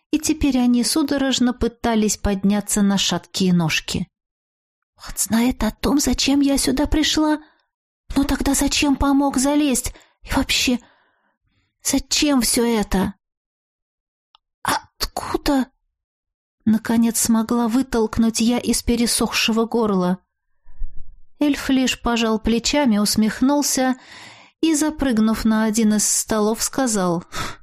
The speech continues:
«Я вообще очень много про тебя знаю и еще о большем догадываюсь».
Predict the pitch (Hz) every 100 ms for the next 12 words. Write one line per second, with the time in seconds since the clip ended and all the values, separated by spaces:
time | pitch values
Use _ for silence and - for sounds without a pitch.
0 | - - 202 - 147 - 185 220 - 170
1 | 165 160 151 - - - - - 165 165
2 | 170 - - _ _ 180 170 160 - 180
3 | 175 160 165 175 - - 165 165 165 165
4 | 175 - - - - - - -